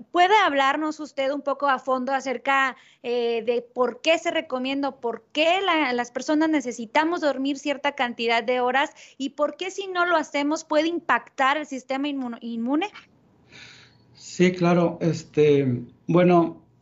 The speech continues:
Speaker 2: nosotros, eh, o nuestro cuerpo, ¿verdad? Nuestra fisiología, pues, durante el día nosotros tenemos actividades diversas y nuestro cuerpo, pues, este, tiene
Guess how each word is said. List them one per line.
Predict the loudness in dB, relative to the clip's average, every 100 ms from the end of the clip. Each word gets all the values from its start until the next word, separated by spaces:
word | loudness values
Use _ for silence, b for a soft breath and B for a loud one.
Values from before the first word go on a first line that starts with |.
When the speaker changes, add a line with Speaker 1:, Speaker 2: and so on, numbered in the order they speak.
| _ b b b _
Speaker 2:
nosotros, | -6 -2 -2 -2 -2 2 4 4 0 -6 -18 -20 -10
eh, | -4 0 0 -2
o | -2 2 2
nuestro | 2 0 2
cuerpo, | 2 4 4
¿verdad? | 4 2
Nuestra | 0 -2
fisiología, | -6 -4 -4 -2 0 4 4 4
pues, | 2 0 -6 -20 b b b b _ _ -8
durante | -2 2 2 0
el | 0
día | 2 2
nosotros | 2 -2 -4
tenemos | 0 0 0
actividades | -4 -4 -2 2 2 2 0
diversas | -2 0 -2 -2 0 0 -2 -6
y | -2
nuestro | -2 -2 -6 -6
cuerpo, | -2 -2 -2 -2
pues, | -2 -2 -6
este, | -6 -8 -6 -4
tiene | 2 4 4 4 2